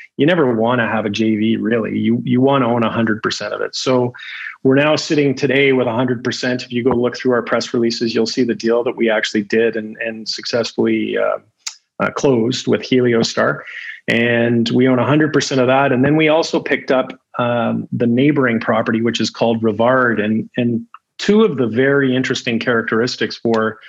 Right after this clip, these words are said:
Newman Todd and Rivard are, one, ninety-nine percent of all the drill holes were from surface down to four hundred meters. And for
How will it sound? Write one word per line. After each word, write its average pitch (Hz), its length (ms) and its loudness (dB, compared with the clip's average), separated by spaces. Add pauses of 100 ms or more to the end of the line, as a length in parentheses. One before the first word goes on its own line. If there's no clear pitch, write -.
(320)
Newman 131 220 2
Todd 127 240 2
and 113 140 0
Rivard 117 360 0
are, 113 240 0 (100)
one, 131 640 -2 (520)
ninety-nine 147 600 4
percent 131 300 -4
of 110 80 0
all 117 160 2
the 117 120 0
drill 120 300 0
holes 113 340 0
were 107 160 0
from 107 220 -2
surface 113 400 -2
down 113 180 0
to 110 60 -4
four 113 260 0
hundred 113 260 0
meters. 135 400 2
And 117 160 0
for 120 340 0